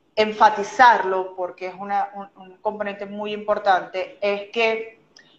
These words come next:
empiezas a descubrir que tienes un potencial de crecimiento, de expansión y de dar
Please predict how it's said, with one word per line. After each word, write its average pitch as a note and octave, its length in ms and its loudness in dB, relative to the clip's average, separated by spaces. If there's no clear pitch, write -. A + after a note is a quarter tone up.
empiezas D4+ 640 2
a D4+ 80 2
descubrir A3 760 0
que G#3 120 -6
tienes A3+ 320 -2
un C4 220 -6
potencial G3 1120 2
de G#3 180 0
crecimiento, G3+ 840 -2
de F3+ 80 -4
expansión A3+ 760 -2
y A#3+ 60 -2
de A#3 200 4
dar F#3 440 4